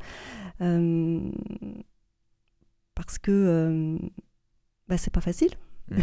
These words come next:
Speaker 1: Une relation,
Speaker 2: Surtout à leur
Speaker 1: euh,
Speaker 2: âge.
Speaker 1: ouais, c'est pas facile une relation, euh, une relation amoureuse. Euh, aujourd'hui aussi, euh, avec cette déconnexion,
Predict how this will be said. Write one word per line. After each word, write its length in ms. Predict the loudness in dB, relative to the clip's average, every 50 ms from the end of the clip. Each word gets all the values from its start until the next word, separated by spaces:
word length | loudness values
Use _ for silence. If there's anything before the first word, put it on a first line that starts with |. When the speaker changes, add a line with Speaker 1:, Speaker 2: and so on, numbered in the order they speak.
| 10
Speaker 1:
Une 80 | 10 10
relation, 420 | 8 6 6 6 4 4 2 4
Speaker 2:
Surtout 240 | 4 6 6 8 8
à 80 | 8 8
leur 220 | 8 8 6 6 4
Speaker 1:
euh, 20 |
Speaker 2:
âge. 140 | 2 2 0 0
Speaker 1:
ouais, 240 | 0 0 0 0 -4 -8
c'est 140 | -6 -2
pas 100 | 0 0
facile 280 | 0 0 0 0 0 0
une 120 | 0 0
relation, 540 | 0 0 0 0 0 0 -2 -2 0 0 2 2
euh, 540 | 2 2 2 0 0 0 -2 -2 -4 -4 -4
une 120 | -4 -4
relation 380 | -4 -2 -4 -4 -2 -2 -2 0
amoureuse. 440 | 2 2 2 2 0 0 -2 -4 -8 -8 -12 -14 -16 -16 -16 -16 -16 -14 -16 -16 -16 -12 _
Euh, 720 | -2 0 0 2 2 2 2 0 0 -2 -2 -2 -2 -4 -4 -8 -10 -8
aujourd'hui 560 | -6 -4 -2 0 0 0 0 0 2 2 2
aussi, 460 | 2 2 0 -2 -2 0 2 2 4
euh, 260 | 4 2 2 0 0 -2
avec 160 | -2 -4 -2 -2
cette 180 | -2 0 0
déconnexion, 960 | 4 4 4 4 6 4 4 4 2 0 -2 0 2 2 4 4 2 0 -2